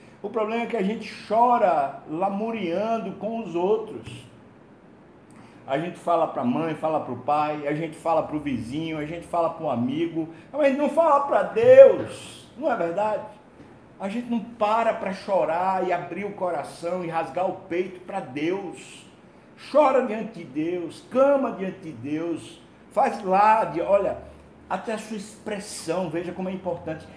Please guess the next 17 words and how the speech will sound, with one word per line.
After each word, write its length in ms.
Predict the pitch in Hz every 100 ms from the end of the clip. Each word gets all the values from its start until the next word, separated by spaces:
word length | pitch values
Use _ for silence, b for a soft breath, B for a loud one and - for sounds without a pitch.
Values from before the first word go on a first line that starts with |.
| B
as 280 | 135 151 135
lágrimas 560 | 120 147 185 170 143 139
são 120 | 143
importantes 560 | 143 143 131 143 135 -
diante 220 | 127 123
dos, 200 | 120 117 113
de 100 | 117 110
Deus. 440 | 107 117 117 - B B -
Isso 120 | 190
quer 120 | 214
dizer 180 | 202 196
que 60 | 190
a 40 |
sua 160 | - 196
expressão 760 | - 214 185 - - 165 180
de 100 | 156
dor, 560 | 120 107 117 123 117